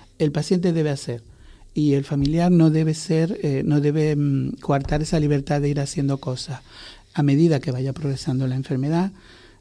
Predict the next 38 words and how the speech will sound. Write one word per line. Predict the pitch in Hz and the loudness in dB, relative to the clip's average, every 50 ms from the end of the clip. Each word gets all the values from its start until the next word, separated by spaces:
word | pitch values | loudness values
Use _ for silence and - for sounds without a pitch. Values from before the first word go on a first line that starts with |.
| _ _ | _ _
eh, | - 143 127 127 127 131 - - - _ _ | -6 -4 -4 -4 -4 -6 -6 -8 -12 _ _
vamos | - 139 143 139 143 151 147 143 | -2 0 2 2 2 2 2 0
a | 156 139 139 | 0 2 2
ir | 147 147 143 | 2 2 2
supervisando | - 175 139 147 139 131 131 131 - 170 143 147 147 147 147 | 0 -2 0 0 -2 -2 -2 -2 -2 0 0 2 2 0 0
cada | - 151 151 151 147 | 0 0 2 2 2
vez | 147 147 147 147 - | 2 0 -2 0 0
más | 156 151 156 160 - - - - - | 0 0 0 -2 -6 -10 -18 -20 -2
todo | _ - 165 160 160 156 151 | _ 6 6 8 8 6 4
aquello | 143 143 - 151 151 147 156 165 175 175 - - - - - _ _ | 2 0 -2 -2 -2 0 -2 -4 -4 -6 -10 -16 -20 -20 -20 _ _
que | - 156 143 | 0 2 4
vemos | 139 147 147 151 156 147 - | 4 4 4 4 2 0 -2
que | - - - 160 143 143 | -2 2 4 4 6 6
no | 147 151 160 160 151 | 6 6 6 6 6
es | 147 139 139 | 4 0 -2
capaz | - - 139 - 143 135 131 | -4 -8 -6 -4 -4 -4 -2
de | 143 | -4
hacer | 143 131 - 165 175 185 | -6 -2 -2 0 0 2
o | 160 | 2
que | - 143 127 | 2 0 0
tiene | - 131 135 135 | 2 2 2 2
dificultades. | 139 143 - - 131 - 139 131 127 - 123 117 117 117 120 - - - - - - - - - - - _ - | 0 -2 -2 -4 -4 -2 0 -2 0 -2 -4 -4 -4 -6 -10 -12 -16 -20 -20 -20 -20 -20 -20 -20 -20 -20 _ -2
¿Quitamos | - 160 147 - 160 175 175 175 | -2 2 4 4 6 6 6 6
la | 190 180 | 4 2
cocina? | - 180 170 - - 202 190 156 131 131 | 2 0 -2 2 2 4 4 4 4 2
No, | 131 151 170 170 160 165 175 | 2 4 4 4 2 2 2
vamos | 160 151 147 147 147 147 147 | 0 2 2 2 2 2 0
a, | 156 143 151 | 0 0 0
va | 151 143 147 151 | 0 2 2 2
a | 147 | 2
depender | 151 147 151 156 156 151 160 165 170 | 2 0 2 0 2 2 2 2 2
un | 170 | 0
poquito | 165 175 147 156 147 147 180 170 | 0 0 -2 -2 -2 0 0 0
de | 165 160 143 135 | 2 2 2 0
en | 127 | 0
qué | - - 139 | 0 2 2
momento | 139 139 139 139 135 139 - 147 | 4 4 4 4 2 2 0 -2
esté | 135 - - - 180 196 262 | -4 -4 -4 -4 -2 -2 -2